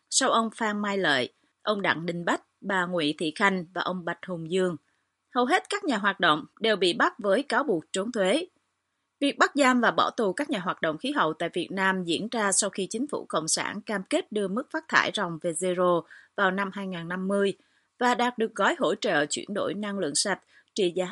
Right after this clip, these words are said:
mười lăm phẩy năm tỷ đô la từ thỏa thuận đối tác chuyển đổi năng lượng bình đẳng, viết tắt là J E T P, vào tháng mười hai vừa qua. Tuy nhiên, điều trớ trêu là các nhà hoạt động môi trường hiện nay lại có rất ít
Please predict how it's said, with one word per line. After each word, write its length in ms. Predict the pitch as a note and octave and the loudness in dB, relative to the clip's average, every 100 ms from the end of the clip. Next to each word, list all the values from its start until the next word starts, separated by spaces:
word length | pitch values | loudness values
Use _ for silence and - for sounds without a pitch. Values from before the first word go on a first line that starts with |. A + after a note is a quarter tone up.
| D#4+ | -4
mười 180 | A#3+ F3 | -2 -2
lăm 300 | F#3+ G#3+ G3+ | -2 -4 -4
phẩy 140 | - E3+ | -4 -4
năm 200 | G#3 G3+ | -4 -4
tỷ 220 | - - | -4 -4
đô 160 | G3 F#3+ | -2 2
la 300 | F#3+ F3 - | 4 4 0
từ 160 | - F3 | -6 -6
thỏa 220 | - - - | -4 -6 -2
thuận 240 | F3+ C#3+ - - - | -2 -2 -10 -20 -6
đối 180 | F#3+ C4 | -4 -2
tác 200 | C#4 D#4 | -2 -2
chuyển 240 | - D#2+ | -4 -4
đổi 240 | F#3+ G#2 D#3+ | -2 -2 -2
năng 220 | G#3 G3+ | -2 -2
lượng 260 | F3+ C#3+ E3 | -2 -2 -4
bình 180 | D#3+ | -4
đẳng, 300 | D3+ G2+ E3 A#3+ - | 0 0 -2 -8 -4
viết 220 | D#4 - | -4 0
tắt 200 | E4 E4+ | -2 0
là 160 | G#3 - - | 0 -2 0
J 120 | A3 | 0
E 260 | F#3 F#3+ F3+ | 2 0 -2
T 160 | G3+ - | -4 -2
P, 60 | G#3 F#3+ - _ | -2 -2 -4 _
vào 180 | F#3 E3+ - | -2 0 -2
tháng 280 | F3+ A#3+ | -6 -4
mười 140 | C4 D3+ | -4 -4
hai 160 | E3+ | -4
vừa 120 | E3 D3+ | -4 -2
qua. 400 | E3+ E3+ D#3 - _ _ _ _ _ | 2 4 2 -4 _ _ _ _ _
Tuy 120 | D#4 D4 | 0 2
nhiên, 260 | C#4+ C4 | 2 2
điều 200 | A3 G#3 F#3 | 2 0 0
trớ 180 | A3+ D4 - | -2 0 0
trêu 260 | A#3+ A3 | 0 2
là 100 | G3 | 0
các 240 | - C#4 - | -2 -4 -6
nhà 60 | F#3 | -6
hoạt 140 | F3 | -4
động 180 | E3 E3+ | -4 -2
môi 140 | F#3+ | -6
trường 240 | F3+ F3+ D#3+ | -4 -4 -4
hiện 240 | E3+ D#3+ | -6 -6
nay 180 | F#3+ F#3 | -4 -4
lại 320 | F3+ E3 C#3 - | -2 0 -2 -2
có 220 | F#3 B3 | -6 -4
rất 120 | F#4+ | -6
ít 140 | - | -6